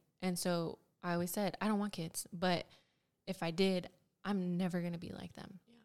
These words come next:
Speaker 1: And I hate that I said that, but p-, it, part of me, it turned into, like, I didn't ever touched it
Speaker 2: Yeah.
Speaker 1: because I saw how bad it, it hurt, it, it was doing to them.
Speaker 2: Yeah,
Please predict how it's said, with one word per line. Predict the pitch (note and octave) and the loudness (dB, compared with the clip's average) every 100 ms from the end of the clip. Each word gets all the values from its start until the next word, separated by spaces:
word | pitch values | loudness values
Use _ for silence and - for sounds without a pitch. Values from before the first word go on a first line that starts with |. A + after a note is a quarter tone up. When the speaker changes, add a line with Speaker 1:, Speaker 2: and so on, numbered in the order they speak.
| _ _ _ _ _ _ - | _ _ _ _ _ _ -4
Speaker 1:
And | G3 | 0
I | F#3 | 4
hate | G3+ | 4
that | D4 C#4+ | 4 4
I | |
said | G#3+ - E3 | 4 0 2
that, | G3 A3 - F3 | 2 0 -2 0
but | F#3 - - _ _ _ _ - - | 0 -2 -12 _ _ _ _ -8 -4
p-, | |
it, | - | -4
part | - G#3 A3+ | 0 0 2
of | |
me, | B3 B3 | 0 -2
it | F3+ | -2
turned | - A#3 A#3+ | 0 2 2
into, | B3+ - G3+ | 0 0 0
like, | E3+ D3 - - _ _ _ _ _ _ _ _ _ _ - | -2 -4 -6 -14 _ _ _ _ _ _ _ _ _ _ 0
I | G#3 | 2
didn't | A3 A#3+ | 4 4
ever | A#3 G#3 | 2 2
touched | - A3 - | 2 2 0
it | - - _ _ _ _ | -2 -6 _ _ _ _
Speaker 2:
Yeah. | - - | -20 -4
Speaker 1:
because | G3+ G3+ | 2 2
I | F#3+ F3+ | 4 0
saw | - - G3 G3+ | -2 -2 0 0
how | F#3+ F#3 F3 - | -2 -4 -6 -4
bad | E3+ F#3 F#3 | 0 0 0
it, | - - - | -4 -6 -2
it | F#3+ E3 | 0 0
hurt, | - F3+ - | -2 -4 0
it, | G3 - _ _ | 0 -2 _ _
it | F#3+ | -4
was | F#3 E3 | -2 0
doing | F3+ F#3+ G3+ | 0 2 0
to | E3+ | -2
them. | F2 | -4
Speaker 2:
Yeah, | - | -8